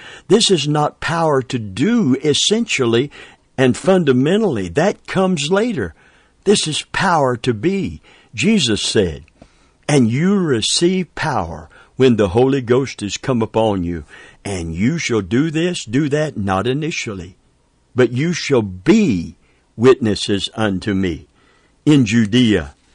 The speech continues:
Samaria, and the uttermost most part of the world."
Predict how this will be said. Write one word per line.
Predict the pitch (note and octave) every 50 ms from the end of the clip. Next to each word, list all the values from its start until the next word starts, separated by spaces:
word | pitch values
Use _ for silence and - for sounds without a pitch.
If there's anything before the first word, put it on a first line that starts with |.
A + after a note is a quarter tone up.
| _ _ _ _ _ _ _ _
Samaria, | _ - - - B2 G#2+ G#2+ G#2+ G#2+ A2 G#2 F#2+ D#2+ D2 C#2+ C#2+ - - _ _ _ _ _ _ _ _ _ -
and | B2 B2 A2
the | G2 A2 - - _
uttermost | - C#3 D#3 C3 B2 A#2 A2+ A2 G2+ F#2+ F2 E2 D2+ - - - - _
most | - A2+ A#2+ A2 F#2+ F#2 - - - _
part | - - D3+ D3 B2 G2+ G2 - - - _ _
of | C#3 B2+ A#2+ A2 G2
the | G#2 G#2
world." | G2+ G#2 A2+ A#2 A#2+ A#2 G2 E2+ E2 -